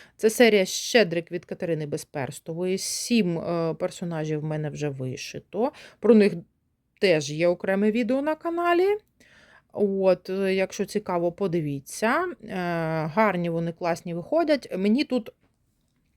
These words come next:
е, я майже всі хрестики тут вишила, мені, е, треба, ну, очки треба буде зашити, я їх просто лишила, бо,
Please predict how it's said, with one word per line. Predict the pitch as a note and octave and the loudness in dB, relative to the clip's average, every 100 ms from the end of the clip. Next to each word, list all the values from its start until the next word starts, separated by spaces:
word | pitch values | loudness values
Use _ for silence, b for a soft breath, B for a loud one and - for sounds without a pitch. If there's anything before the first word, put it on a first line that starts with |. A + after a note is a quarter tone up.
| - | -4
е, | F3+ F3 | 0 2
я | F3 G3 | 4 4
майже | A3+ A#3 G#3+ A3 | 4 4 4 0
всі | - A3 | 0 -6
хрестики | A3 A3 G3 - F#3 | 0 -2 -2 -8 -12
тут | G#3 G#3 | -10 -4
вишила, | C4 G#4 D#4+ A#3 | 0 0 2 2
мені, | G3+ G3+ B3+ | 2 2 2
е, | B3 F#3+ F#3 | 2 2 0
треба, | - G#3 F#3 F3+ B B | 2 2 2 0 B B
ну, | - B3+ | 0 4
очки | D#4 A4 - | 6 6 4
треба | - G#3 F#3+ | 0 2 2
буде | F3 F3+ F3+ | 0 -2 -6
зашити, | F#3 - G3 E3+ | -6 -4 -4 0
я | F#3+ | -2
їх | G3 | -2
просто | G3+ - G3 | -8 -6 0
лишила, | G3+ G#3 - C#4+ F#3+ | 0 2 2 4 4
бо, | E3 F3+ F3+ | 2 0 2